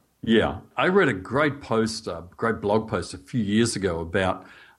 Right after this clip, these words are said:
um, my generation, my parents' generation, especially medicating on T V, seven nights a week, just a few hours in front of the old box, we'd call it in Australia,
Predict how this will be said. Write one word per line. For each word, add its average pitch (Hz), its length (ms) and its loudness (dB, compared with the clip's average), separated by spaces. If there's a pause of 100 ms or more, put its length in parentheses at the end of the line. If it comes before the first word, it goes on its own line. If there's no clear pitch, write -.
um, 92 440 -2
my 110 180 4
generation, 104 640 0
my 117 140 2
parents' 139 460 0
generation, 90 500 -6
especially 127 420 -2
medicating 117 640 0
on 104 140 -2
T 113 220 0
V, 98 360 -2 (100)
seven 120 360 -2
nights 107 320 2
a 107 60 -2
week, 90 320 -4
just - 240 -8
a - 40 -8
few 110 240 4
hours 104 320 2
in 87 120 -8
front 113 160 0
of 101 100 0
the 95 140 2
old 90 300 -2
box, 104 360 0
we'd 98 160 -6
call 101 220 0
it - 20 -6
in 98 80 -6
Australia, 98 460 0